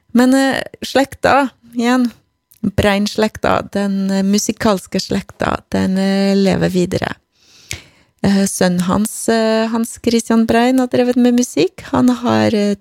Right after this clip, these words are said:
barnebarn, Andrea Brein Hovig, er også aktiv, eh, og er skuespiller, og, ehm, og også, ehm, driver med musikk,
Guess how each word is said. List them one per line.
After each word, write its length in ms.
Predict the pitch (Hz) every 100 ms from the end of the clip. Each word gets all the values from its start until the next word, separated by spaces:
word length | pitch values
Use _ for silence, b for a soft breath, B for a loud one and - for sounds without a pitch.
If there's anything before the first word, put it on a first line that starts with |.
| -
barnebarn, 580 | 294 294 269 277 302 -
Andrea 460 | 233 226 220 196 196
Brein 400 | - 196 190 208 -
Hovig, 640 | 240 240 226 254 349 - B B B B B
er 160 | 311 302
også 380 | 240 - - 208 196 202 202 202 -
aktiv, 640 | - - - 170 170 170
eh, 760 | 175 175 175 180 - - - -
og 120 | -
er 80 | 185
skuespiller, 800 | - 190 190 - - - 185 190
og, 460 | 180 180 175 180 180 B B B B 175
ehm, 680 | 180 180 175 180 170 165 - - - -
og 200 | - -
også, 480 | - - - - 175 _ _ - -
ehm, 440 | 190 - 185 185 185 - 190
driver 340 | 190 185 175
med 640 | 175 180 180 180 185 208 185
musikk, 680 | 190 190 - - _ -